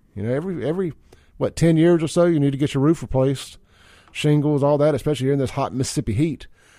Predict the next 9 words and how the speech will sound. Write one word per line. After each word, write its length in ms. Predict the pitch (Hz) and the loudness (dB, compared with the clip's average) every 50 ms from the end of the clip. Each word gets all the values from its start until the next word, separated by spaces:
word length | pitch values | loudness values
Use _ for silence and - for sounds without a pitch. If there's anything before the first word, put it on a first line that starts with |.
| _ _ _ _ _ _ _ - | _ _ _ _ _ _ _ -10
Uh, 180 | - 92 92 90 | -8 -8 -6 -6
check 200 | - - 135 139 | -6 -6 -4 -4
out 140 | 156 131 95 | -4 -4 -4
Watkins 500 | 101 113 135 - - - 143 135 123 - | -4 -2 -2 -2 -2 -4 -4 -4 -6 -8
Construction 580 | - - 101 - - - 143 127 120 - 123 - | -10 -8 -8 -6 -4 -2 -2 -2 -2 -4 -8 -8
and 220 | - 98 95 98 | -6 -8 -4 0
Roofing. 440 | 117 139 147 - - 139 131 131 127 | 0 2 2 2 0 0 0 0 0
They 80 | 104 107 | -2 -2
work 260 | 101 113 131 131 - | -2 -2 -2 -2 -4